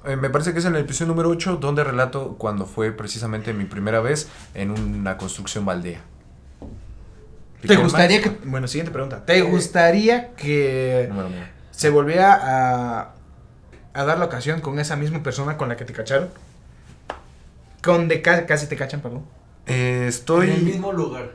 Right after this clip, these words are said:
Speaker 2: No, no en el mismo lugar,
Speaker 3: Ah.
Speaker 2: pero sí que se dé en un lugar más cagado.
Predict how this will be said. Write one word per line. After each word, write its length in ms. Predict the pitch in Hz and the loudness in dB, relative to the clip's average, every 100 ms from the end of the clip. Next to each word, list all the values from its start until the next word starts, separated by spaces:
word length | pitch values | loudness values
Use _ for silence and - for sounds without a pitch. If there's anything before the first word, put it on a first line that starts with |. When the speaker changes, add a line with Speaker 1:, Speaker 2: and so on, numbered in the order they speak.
| - | -10
Speaker 2:
No, 260 | 156 196 180 | 2 6 6
no 120 | 196 | 6
en 60 | 254 | 4
el 80 | 262 | 4
mismo 220 | 240 233 | 4 4
lugar, 340 | 147 143 147 - - | 4 2 0 -2 -14
Speaker 3:
Ah. 100 | - | -2
Speaker 2:
pero 220 | 151 147 | 2 2
sí 160 | - 170 | 0 -4
que 100 | 180 | -4
se 140 | 139 | -2
dé 340 | 131 147 147 - - | -2 -2 -4 -10 -10
en 140 | 135 | -4
un 80 | 151 | 0
lugar 300 | 151 135 135 | 2 2 0
más 280 | 117 110 - | -4 -6 -8
cagado. 400 | 123 151 - | -4 -2 -2